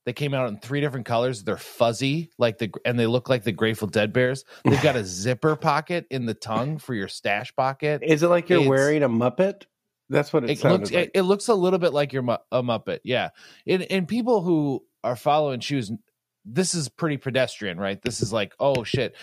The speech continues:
Speaker 1: But those gr-, those shoes that came out for, that were, like, a hundred and eighty dollars, uh, retail are now selling for three, five, three to five grand on the secondary market.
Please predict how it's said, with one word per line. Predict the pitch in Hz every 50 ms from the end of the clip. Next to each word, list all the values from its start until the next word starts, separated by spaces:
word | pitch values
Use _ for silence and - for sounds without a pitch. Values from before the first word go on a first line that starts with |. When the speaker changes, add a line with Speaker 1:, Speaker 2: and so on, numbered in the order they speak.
| - - - _ _
Speaker 1:
But | 175 147
those | 190 202 196 151 -
gr-, | - 139 - -
those | 135 175 165 147
shoes | - - 226 247 233 214 165
that | 165 147 -
came | - 170 170 160
out | 160 156 151 - -
for, | - 147 139 131 123 101 - _ _ _ _
that | 143 135
were, | 135 131 131
like, | 127 123 117 -
a | 113 110
hundred | 135 160 147 156 147
and | 135 135
eighty | 131 135 131 127 120
dollars, | 113 117 127 139 139 127 110 101 101 107 110 - - - - _ _ _ _ _ _ _ _ _
uh, | - 107 117 113 104 101 98 95 90 82 - _ _
retail | 98 131 170 196 - - 147 120 107 101 98 101 - - - - - -
are | - 165
now | 185 214
selling | 202 - 208 190 196 175
for | - 156
three, | 135 - - - 139 156 170 151
five, | - - 139 127 135 131 - - - -
three | - 156 170 165
to | 151
five | - 143 131 120 101
grand | - - 107 107 98 - 50 - _ _ _ _ _ _ _ _ _ _ _ - - - _ _ _ _ _ _ _ _ _ _ _ _ _ -
on | 156 156 147
the | 143 120
secondary | - - 156 139 - 139 123 117 117 107 101
market. | 98 113 117 107 98 - - -